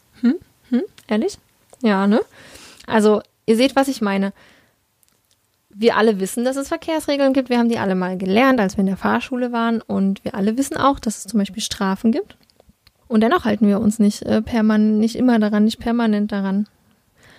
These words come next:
Auch jetzt in der, ähm, Situation mit Corona, finde ich, sehen wir sehr, sehr gut im Großen, ja,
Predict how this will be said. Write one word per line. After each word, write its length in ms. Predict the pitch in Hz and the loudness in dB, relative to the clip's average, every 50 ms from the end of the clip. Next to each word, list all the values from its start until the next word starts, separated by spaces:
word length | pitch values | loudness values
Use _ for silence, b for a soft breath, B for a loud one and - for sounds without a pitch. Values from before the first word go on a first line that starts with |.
| b b b b b b b b b b b b b b b | b b b b b b b b b b b b b b b
Auch 180 | b - 220 220 | b -4 -4 -2
jetzt 240 | - 254 269 269 - | 0 0 0 0 0
in 140 | 247 240 233 | -2 0 0
der, 380 | 233 226 226 226 226 233 233 - | 0 2 2 2 0 0 -2 -2
ähm, 420 | 226 226 226 220 226 226 226 233 - | 0 0 2 2 2 0 0 -2 -4
Situation 520 | - - 262 254 - 269 269 262 - 269 254 | -4 -4 -2 0 2 2 2 2 0 -2 -2
mit 140 | 254 240 | -2 -4
Corona, 600 | - - 247 226 240 247 262 269 247 214 202 208 | -4 -6 -4 -2 0 2 2 4 4 4 2 2
finde 300 | 220 - 208 208 208 202 | 2 2 4 4 4 4
ich, 120 | 208 226 - | 4 2 2
sehen 240 | - 220 220 220 214 | 4 4 6 6 6
wir 120 | 220 220 | 4 4
sehr, 280 | 214 247 262 285 285 269 | 4 4 4 4 4 4
sehr 120 | 269 247 | 2 2
gut 300 | 233 262 254 254 220 - | 0 0 -4 -4 -4 -4
im 240 | - 240 262 277 277 | -2 -2 -2 -2 -4
Großen, 800 | 269 - - - 240 247 247 254 - - - 202 202 208 220 220 | -6 -6 -4 -4 -2 0 0 -2 -2 -2 -4 -2 0 0 0 0
ja, 220 | 190 185 196 208 | -2 -2 -4 -6